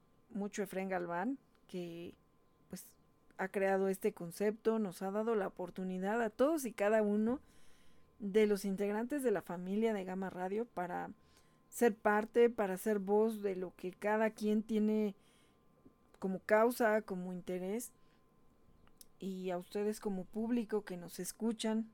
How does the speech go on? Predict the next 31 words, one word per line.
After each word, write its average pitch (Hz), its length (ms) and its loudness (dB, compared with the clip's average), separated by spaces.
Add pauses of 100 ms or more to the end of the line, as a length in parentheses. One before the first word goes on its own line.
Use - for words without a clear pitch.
(120)
que 190 140 -10
nos 185 180 -8
siguen, 226 460 0 (600)
ya 208 200 2
sea, 208 340 2 (920)
pues, 180 180 -10 (180)
en 180 240 -6
la 175 100 -4
página 226 720 0
en 196 200 -6
gamaradio 202 580 0
punto 185 300 -10
com 277 240 -6
punto 190 280 -8
m 175 340 -4
x 294 420 -4 (560)
o 247 300 2
de 254 100 4
igual 202 260 2
manera 214 640 2 (180)
en 185 180 -8
los 185 100 -10
programas 196 540 -4
en 185 120 -6
vivo 185 300 -6
en 175 100 -10
Facebook 233 600 2 (840)
o 214 240 0
también 196 460 -6 (160)
por 170 240 -8
YouTube 240 500 -2